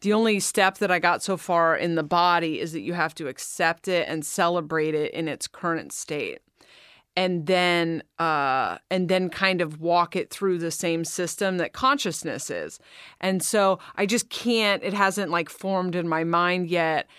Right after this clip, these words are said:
how we do that beyond accepting it. I definitely have, like, gotten to the point where, like, I accept you, forty-two-year-old aging face. You know, I've gotten to the point where I'm celebrating the thinner hair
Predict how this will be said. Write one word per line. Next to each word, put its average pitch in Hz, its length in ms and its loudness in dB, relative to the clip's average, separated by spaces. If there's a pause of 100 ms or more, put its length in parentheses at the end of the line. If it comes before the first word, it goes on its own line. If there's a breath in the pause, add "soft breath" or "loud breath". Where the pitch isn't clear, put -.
(140 loud breath)
how 202 200 2
we 190 160 2
do 190 200 0
that 170 240 4
beyond 165 440 2
accepting 156 600 -2
it. 90 200 -6
I 175 120 0
definitely 196 520 2
have, 175 160 -2
like, 160 180 0
gotten 165 220 2
to 165 80 -8
the 170 80 -8
point 170 220 -4
where, 170 100 0
like, 180 180 0
I 202 160 4
accept 220 600 0
you, 214 360 2 (500 soft breath)
forty-two-year-old 190 1400 2 (100)
aging 185 520 2
face. 180 540 2
You 208 80 0
know, 185 80 4
I've 175 100 2
gotten 175 220 2
to 175 80 -8
the 185 80 -4
point 190 260 -2
where 180 80 2
I'm 185 140 2
celebrating 214 800 2
the 175 120 0
thinner 190 760 2
hair 185 760 2